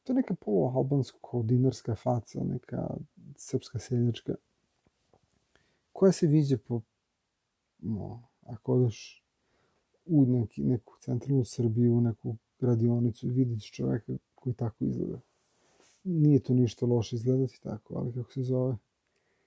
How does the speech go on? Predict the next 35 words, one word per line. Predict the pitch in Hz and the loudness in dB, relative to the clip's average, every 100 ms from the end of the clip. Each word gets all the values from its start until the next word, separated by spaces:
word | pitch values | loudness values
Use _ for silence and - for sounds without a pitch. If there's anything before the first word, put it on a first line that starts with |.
| _ _ | _ _
to | - | -2
jednostavno | 156 196 - 190 160 | 2 2 2 0 2
ne | 139 135 143 | 2 2 0
pripadaš | - - 131 - _ 131 123 120 - | -2 -2 -2 -2 _ 0 0 -2 -4
u | 123 | -8
tom | - 120 | -2 -2
svetu. | 110 - 135 123 - _ _ _ _ _ _ _ _ - | -2 -6 -6 -8 -10 _ _ _ _ _ _ _ _ -4
I | 143 | 4
to | 196 | 6
je | |
narodni, | 170 160 165 170 151 | 6 6 6 4 2
to | - | 2
je | 180 | 4
još | 185 - | 2 0
jedan | 180 151 | -2 -2
o-, | 127 - | -4 -4
o-, | 135 - | -4 -4
jedan | 151 165 139 | -2 0 2
od | |
velikih | 139 143 - | 2 0 -2
razloga | 131 123 131 123 | 0 2 4 4
zašto | 127 123 - | 2 0 -2
njega | 120 123 123 | -2 0 0
ne | 123 123 | 0 0
žele | 117 120 - | 0 0 0
u | - | -4
tom, | - 123 180 _ _ _ _ _ | -6 -10 -10 _ _ _ _ _
u | 139 | -12
tom | - 123 117 | -2 2 4
društvu. | 113 113 - - _ _ _ _ _ _ _ _ _ | 4 2 -2 -18 _ _ _ _ _ _ _ _ _
Znači, | 117 - - 123 104 - _ _ _ _ _ _ _ _ _ | -12 -8 -2 -2 -2 -8 _ _ _ _ _ _ _ _ _
ti | 139 | -2
si | - 117 | -2 -4
tu | - 196 214 220 220 | -2 4 6 6 4
i, | 208 202 | 4 2